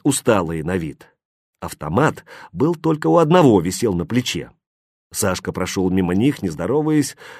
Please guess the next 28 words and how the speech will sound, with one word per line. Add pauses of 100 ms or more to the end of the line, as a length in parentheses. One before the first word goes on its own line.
выглядывая,
есть
ли
задвижка
на
дверях, (260)
чтобы
никто
не
полез
за
вошедшими
следом, (280)
не
помешал. (440)
Задвижка (200)
была. (960)
«Просьба
не
сопротивляться! (220)
Идут
учения!» (340)
Громко
и
бодро,
как
в
цирке,